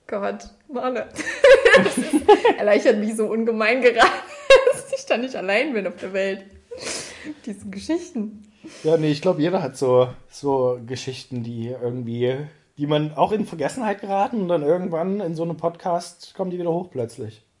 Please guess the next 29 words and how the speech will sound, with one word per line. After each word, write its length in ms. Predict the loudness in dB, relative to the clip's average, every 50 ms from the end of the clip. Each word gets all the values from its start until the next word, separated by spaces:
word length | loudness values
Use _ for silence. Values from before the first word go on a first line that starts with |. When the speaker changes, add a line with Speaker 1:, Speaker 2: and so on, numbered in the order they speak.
| _ _ _ _ _ _ _ _
Speaker 1:
Hm. 540 | -12 -8 -8 -6 -6 -8 -8 -10 -12 -14 -16 -18 -20 -20 -20 -20 -20 _ _ -4
Ja, 540 | -2 0 0 2 0 0 0 -2 -4 -8 -10 -12 -16 -20 _ _ _ _
aber 200 | -4 -2 0 0
dann 180 | 0 0 -2 -2
kann 180 | -4 -4 -2 -2
man 120 | -2 -2
wenigstens 420 | -2 -2 -4 -4 -6 -6 -8 -8 -8
ein 100 | -8 -8
bisschen 260 | -8 -10 -10 -10 -10
drüber 260 | -10 -10 -8 -8 -6 -4
lachen. 400 | -4 -6 -6 -8 -10 -12 -12 -12 -14 -16 -18 -14
<laughs> 160 | -10 -10 -10
Das 80 | -6 -4
Speaker 2:
Ja, 140 | -2 0 0
Speaker 1:
hätte 80 | 0 2
ich 60 | 2 4
Speaker 2:
irgendwie 40 |
Speaker 1:
damals 280 | 4 4 4 4 2 2
Speaker 2:
mu-, 40 | 0 -2
Speaker 1:
auch 60 | -4
nicht 160 | -4 -4 -4
gedacht. 300 | -8 -8 -6 -6 -8 -8 -10 -16 -20 -20 _ _
Speaker 2:
irgendwie 240 | -2 -2 -2 -2 -2
muss 160 | -2 -4 -4
man 100 | -2 -2
das 120 | -2 -2 -2
ja 80 | -4
auch 100 | -6 -6
verarbeiten. 680 | -8 -12 -14 -12 -12 -12 -10 -10 -12 -12 -12 -14 -16 -18